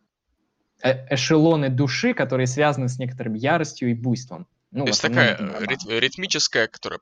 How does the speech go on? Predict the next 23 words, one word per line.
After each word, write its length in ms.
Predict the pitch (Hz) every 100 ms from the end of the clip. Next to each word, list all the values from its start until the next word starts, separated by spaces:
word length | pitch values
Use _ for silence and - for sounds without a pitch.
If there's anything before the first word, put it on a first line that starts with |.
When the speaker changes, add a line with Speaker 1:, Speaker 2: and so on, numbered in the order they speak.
| _
Speaker 2:
ну, 160 | 147 107 -
пробуждает 640 | 117 127 123 123 85 -
какие-то, 480 | - - 78 - - - - - -
ну 180 | 113 117
вот, 240 | 95 78 -
м, 440 | - _ 107 92 82
инстинкты 460 | 98 123 - 135 92
агрессивные, 720 | 98 113 - 80 - 60 - _
ну, 160 | 139 - -
можно 260 | 101 107 -
так 160 | -
сказать. 340 | - - - 123
Speaker 1:
Верно, 400 | 123 95 90 90
да. 100 | 98
Speaker 2:
Какой-нибудь, 500 | 98 104 87 82 85
не 60 | 87
знаю, 140 | 85 127
Speaker 1:
Если 80 | 135
бы 60 |
Speaker 2:
heavy 140 | 139 135
metal. 140 | 123
Speaker 1:
Платон, 300 | 147 147 135 127
Платон, 540 | 131 127 143 131 127